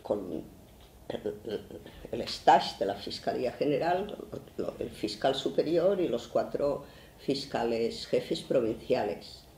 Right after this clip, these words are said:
porque yo me había leído el famoso libro del señor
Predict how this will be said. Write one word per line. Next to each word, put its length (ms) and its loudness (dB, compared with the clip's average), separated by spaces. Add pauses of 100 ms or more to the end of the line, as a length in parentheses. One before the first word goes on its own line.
(1120)
porque 760 8 (540)
yo 260 10
me 160 4
había 320 4
leído 580 4 (920)
el 240 4
famoso 760 4 (680)
libro 540 6 (500)
del 200 6
señor 480 2